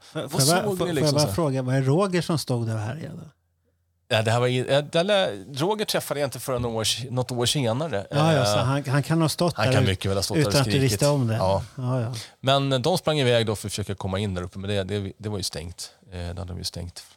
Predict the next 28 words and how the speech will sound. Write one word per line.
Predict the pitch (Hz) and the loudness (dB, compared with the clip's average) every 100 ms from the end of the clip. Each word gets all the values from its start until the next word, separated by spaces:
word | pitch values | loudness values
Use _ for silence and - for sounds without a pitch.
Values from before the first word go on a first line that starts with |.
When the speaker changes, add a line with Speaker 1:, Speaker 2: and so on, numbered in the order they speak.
| _ _ | _ _
Speaker 2:
De | 87 92 | -6 -4
hade | 92 | -2
ju | |
också | 85 - | -4 -6
frågat | 87 90 92 | -6 -4 -6
oss, | 85 | -6
de | 85 | -8
här | |
gubbarna, | 82 85 87 92 | -6 -8 -8 -6
"Hur | 85 104 | -4 -4
kom | 104 98 | -2 -2
ni | 120 | -2
in?" | 98 - - - - - _ 98 | -6 -10 -16 -18 -18 -20 _ -6
Eh, | 95 95 | -4 -2
och | 95 98 | -2 -2
vi | 127 | -2
som | - 113 | -4 -4
trettonåriga | 120 110 110 101 101 | -6 -6 -6 -4 -4
oskyldiga | 95 104 95 | -6 -8 -10
pojkar | 90 101 90 | -8 -8 -6
sa, | 92 85 | -8 -6
"Vi | 92 | -6
kom | 131 190 175 | -8 -10 -12
in | 120 | -12
där, | 135 | -6
det | |
var | 143 | -4
öppet." | 123 - - | -4 -6 -10